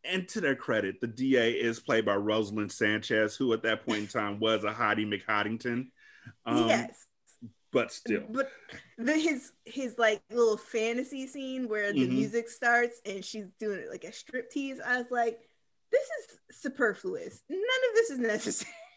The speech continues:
Speaker 1: And, and this nigga literally looking like he about to risk it all. We're gonna do another movie way down the line called, uh, How High?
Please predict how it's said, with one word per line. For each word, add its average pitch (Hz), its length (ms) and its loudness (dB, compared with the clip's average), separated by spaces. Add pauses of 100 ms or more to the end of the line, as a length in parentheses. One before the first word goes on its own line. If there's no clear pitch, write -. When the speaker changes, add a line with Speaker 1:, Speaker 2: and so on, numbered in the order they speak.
(460)
Speaker 1:
And, 175 300 4
and 180 200 6
this 254 200 6
nigga 180 280 6
literally 175 380 8
looking 170 320 6
like 165 160 4
he 175 80 -4
about 165 220 4
to 143 100 2
risk 156 240 2
it 156 100 0
all. 156 200 2
We're 185 140 6
gonna 175 200 6
do 147 220 10
another 139 280 10
movie 127 240 6
way 117 220 6
down 117 240 4
the 110 80 2
line 107 400 0
called, 104 400 0
uh, 98 240 0
How 113 240 2
High? 113 460 0